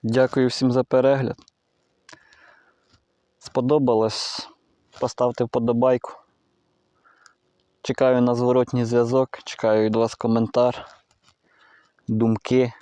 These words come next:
роздуми, дії стосовно даної ситуації.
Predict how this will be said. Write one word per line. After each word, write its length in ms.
роздуми, 760
дії 640
стосовно 800
даної 580
ситуації. 920